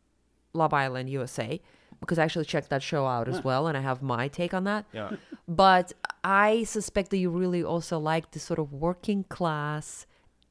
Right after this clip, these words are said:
Speaker 1: often Essex. A lot of girls are very buxom, you know.
Speaker 2: Very buxom.
Speaker 1: Very buxom.
Speaker 3: Yeah, like, w-
Speaker 1: working class, attractive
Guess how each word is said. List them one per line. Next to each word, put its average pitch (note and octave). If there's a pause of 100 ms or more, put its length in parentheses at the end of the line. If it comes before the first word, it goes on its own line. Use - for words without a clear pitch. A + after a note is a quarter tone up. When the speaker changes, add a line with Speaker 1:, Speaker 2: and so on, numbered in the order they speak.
(120)
Speaker 1:
often G#3+
Essex. E3+ (340)
A G#3
lot D4
of C#4
girls A#3
are F#3
very G3+
buxom, C3+
you G#3+
know. F#3
Speaker 2:
Very D#3+
buxom. A2
Speaker 1:
Very A#3
buxom. E3
Speaker 3:
Yeah, C#3+
like, B2+
w- C3+
Speaker 1:
working A#3
class, G3+
attractive G3